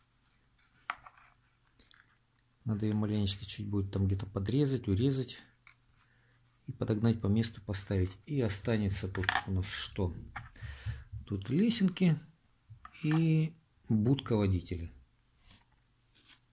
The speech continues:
А, и фары всякие. Ну, вот мелочевка.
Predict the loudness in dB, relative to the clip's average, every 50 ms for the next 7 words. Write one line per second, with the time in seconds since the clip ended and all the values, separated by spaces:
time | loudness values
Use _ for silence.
0 | _ _ -18 -8 -4 -2 0 2 2 2 0 2 2 2 2 2 0 -2 -4 -4
1 | -4 -4 -4 -2 -2 -2 -4 -4 -6 -4 -2 -2 0 0 -2 -2 -2 -4 -4 -6
2 | -6 -10 -14